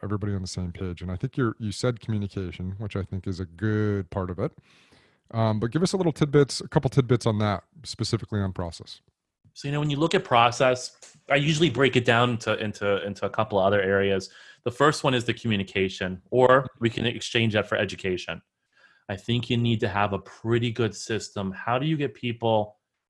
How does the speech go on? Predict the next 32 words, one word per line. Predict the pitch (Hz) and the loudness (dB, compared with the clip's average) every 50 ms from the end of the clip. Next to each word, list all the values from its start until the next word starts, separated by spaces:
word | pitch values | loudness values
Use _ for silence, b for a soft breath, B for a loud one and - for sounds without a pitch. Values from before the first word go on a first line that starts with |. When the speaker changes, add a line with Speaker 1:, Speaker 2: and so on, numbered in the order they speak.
| _ _ _ | _ _ _
Speaker 2:
new | 120 127 143 170 170 | -2 2 4 4 4
people | 175 - 160 147 - - 135 127 127 | 4 2 0 0 2 2 2 4 4
into | 127 127 120 - - | 2 2 -2 -6 -6
either | 135 127 120 120 110 | -2 0 0 0 0
the | 95 | -2
process, | - - - 120 113 117 123 120 - - 135 127 123 - - | -4 -4 0 2 2 2 2 0 -2 -2 -2 -2 -2 -6 -8
the | - 98 | -10 -10
program, | - - 117 110 110 107 101 120 113 110 107 107 107 | -6 -2 -2 0 0 0 -2 -2 -2 0 0 -2 -2
or | - 107 | -4 -4
the | 98 101 | -4 -4
company? | - - 120 123 131 127 - 95 92 90 87 85 b b b b b b | -8 -4 -4 -4 -4 -4 -6 -6 -6 -8 -10 -12 b b b b b b
How | - 127 123 | -4 -2 0
do | 127 | 0
you | 131 123 | 0 2
get | 127 117 - - | 2 0 2 2
them | 117 110 110 107 104 104 104 _ - | 2 2 2 2 -2 -4 -6 _ 0
onboarded | 104 104 104 98 92 90 85 82 85 80 - _ _ _ _ _ _ | 2 2 2 0 -2 -4 -4 -4 -8 -10 -12 _ _ _ _ _ _
quickly? | - 120 107 - 117 - 113 | -4 -4 -4 -2 -2 -2 -2
Speaker 1:
Mm-hmm. | 113 107 - _ _ _ _ _ _ _ _ _ 113 110 113 110 110 | -4 -6 -10 _ _ _ _ _ _ _ _ _ -10 -10 -8 -8 -8
Speaker 2:
And, | 113 - _ | -10 -4 _
and, | 120 117 120 117 120 | -2 -2 -2 -2 -2
and, | 120 117 117 113 107 - _ | -2 0 0 -2 -4 -6 _
and | - 143 139 135 113 147 | -6 -6 -4 -4 -2 -2
maybe | 156 165 185 | 0 0 0
quickly | 185 - - 165 - 156 | 0 0 -2 -2 -2 -2
is | 127 127 | -2 0
not | 127 120 | -2 0
even | 107 110 | 0 0
the | 113 104 | 0 2
right | 101 98 - | 2 0 0
word, | - 98 98 98 95 95 95 | 0 0 2 2 2 0 -2
but, | - 101 95 | -4 -6 -6